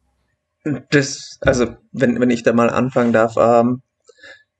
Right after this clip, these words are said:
gern-, es gibt keine genaue Grenze, glaub ich, dafür. Also da, da tut man sich dann immer schwer, wenn wir jetzt von, von dominanten Aussagen reden. Aber zum Beispiel, wir, ist,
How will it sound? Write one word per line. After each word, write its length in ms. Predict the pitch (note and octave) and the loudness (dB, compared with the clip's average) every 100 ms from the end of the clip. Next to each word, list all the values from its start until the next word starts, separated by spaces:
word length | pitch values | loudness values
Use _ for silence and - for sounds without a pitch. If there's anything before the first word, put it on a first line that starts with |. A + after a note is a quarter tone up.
| _ | _
gern-, 200 | D3 D3 | -2 0
es 220 | D#3+ D3 | 0 -2
gibt 160 | - - | -2 -4
keine 200 | C#3+ C3+ | 0 2
genaue 300 | B2 A2+ A2+ | 2 2 0
Grenze, 380 | A2 A#2+ A2+ B2 | 0 -4 -2 -2
glaub 180 | A#2 A2 | 0 -2
ich, 100 | A2 | -2
dafür. 380 | G#2+ - A2 G2 | -4 -2 0 0
Also 180 | G#2 | 0
da, 240 | A2 A2 G2+ | 0 0 2
da 140 | A#2+ | -2
tut 220 | A#2 B2+ | -2 -2
man 120 | A#2+ A2+ | 0 0
sich 160 | A#2 | 0
dann 140 | A#2+ A#2 | -2 -2
immer 300 | B2 C3+ G#2+ | 0 0 0
schwer, 360 | - G2 G#2+ | 0 2 2
wenn 140 | G#2+ A2 | 2 2
wir 80 | A#2 | 2
jetzt 160 | A2+ | 0
von, 220 | B2 A#2 | -2 -2
von 180 | A#2 A#2 | 0 0
dominanten 800 | B2 B2 A#2+ A#2 A#2 A#2 A2+ A2 | 0 0 0 0 -2 -4 -6 -6
Aussagen 380 | - - - A#2 | -6 -6 -4 -2
reden. 180 | A2+ A2 | -2 -2
Aber 320 | A#2 B2 B2+ | 0 2 2
zum 180 | - B2 | 0 0
Beispiel, 460 | A#2+ A#2+ - B2+ | 2 0 -2 -4
wir, 140 | A2+ - | -4 -4
ist, 220 | - - | -6 -8